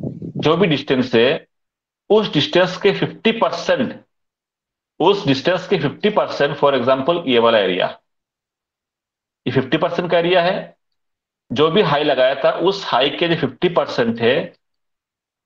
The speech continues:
वहां तक price रिट्रेसमेंट करता है। General case में, normal case में यहां तक रिट्रेसमेंट करता है, ठीक है,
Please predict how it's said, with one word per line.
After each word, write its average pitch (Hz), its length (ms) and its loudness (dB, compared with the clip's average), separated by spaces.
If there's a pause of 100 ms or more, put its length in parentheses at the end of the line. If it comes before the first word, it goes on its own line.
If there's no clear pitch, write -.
(220)
वहां 135 280 0
तक - 180 -4
price 135 520 -2
रिट्रेसमेंट 123 720 0
करता 127 340 0
है। 85 280 -8 (1120)
General 165 460 0
case 113 260 -2
में, 90 160 -6 (120)
normal 135 260 0
case 135 320 -4
में 151 60 2
यहां 110 120 2
तक 160 60 -4
रिट्रेसमेंट 117 680 -2
करता 98 280 0
है, - 180 -8 (1300)
ठीक 220 160 0
है, 233 280 -2